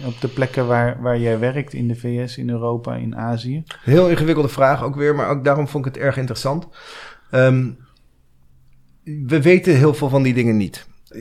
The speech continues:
Speaker 2: Jij, als wij als architect op de bouwplaats komen en dan zien we dat het goed geregeld is en er is veiligheid, eh, en dergelijke, dan, eh, dan denk je, "Nou, dat zal wel goed zitten." Maar we weten van verhalen in, eh, in Qatar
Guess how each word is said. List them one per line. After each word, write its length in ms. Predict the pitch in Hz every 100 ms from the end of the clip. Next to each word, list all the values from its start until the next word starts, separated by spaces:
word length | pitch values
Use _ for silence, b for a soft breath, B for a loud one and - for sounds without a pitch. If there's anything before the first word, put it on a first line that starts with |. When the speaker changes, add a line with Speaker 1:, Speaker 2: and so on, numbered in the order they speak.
| 117
Speaker 2:
Jij, 400 | 127 147 139 135
als 140 | 120 123
wij 160 | 151
als 100 | 151
architect 320 | 151 131 160 -
op 60 |
de 60 | 131
bouwplaats 500 | 120 151 156 139 -
komen 580 | 139 127 120 120 104 107
en 100 | 123
dan 180 | 117
zien 140 | 117 131
we 60 | 117
dat 120 | 113
het 100 | 110
goed 200 | 135 -
geregeld 400 | 120 127 120 110
is 180 | 117 120
en 80 |
er 100 | 113
is 120 | 113 -
veiligheid, 760 | 123 120 104 110 110 107 -
eh, 320 | 110 110 107
en 100 | 110
dergelijke, 580 | 107 110 104 107 101 113
dan, 260 | 107 107 107
eh, 180 | 104
dan 100 | 113
denk 140 | 110 107
je, 80 | 113
"Nou, 120 | 101
dat 120 | 92
zal 100 | 107
wel 100 | 98
goed 200 | 120 123
zitten." 280 | 131 139 185 B B B B B
Maar 180 | 135 120
we 100 | 117
weten 320 | 123 131 139
van 180 | 123 117
verhalen 600 | 117 110 123 127 113 110
in, 160 | 110
eh, 180 | 113 110
in 120 | 113
Qatar 600 | 110 120 131 117 113 113